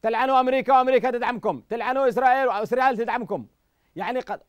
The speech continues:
قد أزكمت الأنوف هذه الأك-، الأكاذيب وهذه الخزعبلات وهذا التضليل، أصبح شيخ مخزي فاضح.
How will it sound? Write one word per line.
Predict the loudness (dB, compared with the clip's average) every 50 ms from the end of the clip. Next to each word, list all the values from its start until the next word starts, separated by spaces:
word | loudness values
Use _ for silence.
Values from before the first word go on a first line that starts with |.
| _ -8 -6 -6 -6 -6 -6 -6
قد | -6 -6 -4 -6
أزكمت | -8 -8 -8 -10 -8 -6 -4 -2 -2 -2 -2
الأنوف | -2 -4 -4 -2 -2 -2 -2 -2
هذه | -2 -2 -2
الأك-، | -4 -4 -6 -8 -10
الأكاذيب | -10 -10 -10 -8 -6 -6 -6 -4 -4 -4 -4 -4 -6 -10 _
وهذه | -6 -6 -6 -6 -8
الخزعبلات | -10 -10 -10 -12 -10 -10 -8 -4 -2 -2 -2 -2 -4
وهذا | -6 -8 -6 -8 -8
التضليل، | -8 -10 -10 -8 -6 -6 -6 -8 -10 -12 _
أصبح | -14 -14 -10 -8 -8 -8 -8 -8
شيخ | -6 -2 -2 -2 -2 -4 -10 -14 _
مخزي | -10 -8 -8 -8 -8 -12 -12 -14 -14 -8
فاضح. | _ 0 0 0 0 -2 -4 -8 -12